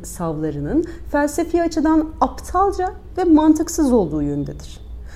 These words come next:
Dönemin terminolojisi içerisinde doğa bilimlerinin de felsefe içerisinde yer aldığı düşünülecek olursa, ifade edilen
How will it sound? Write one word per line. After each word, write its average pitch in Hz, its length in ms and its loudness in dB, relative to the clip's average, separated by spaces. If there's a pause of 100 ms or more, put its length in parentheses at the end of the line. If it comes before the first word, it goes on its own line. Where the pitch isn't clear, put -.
(260)
Dönemin 226 440 8
terminolojisi 214 840 2
içerisinde 180 720 -4 (460)
doğa 277 320 2
bilimlerinin 277 720 6
de 170 160 2 (120)
felsefe 226 480 0
içerisinde 190 600 0
yer 220 260 4
aldığı 160 500 2
düşünülecek 160 640 -4
olursa, 285 520 -8 (420)
ifade 233 460 2
edilen 302 420 4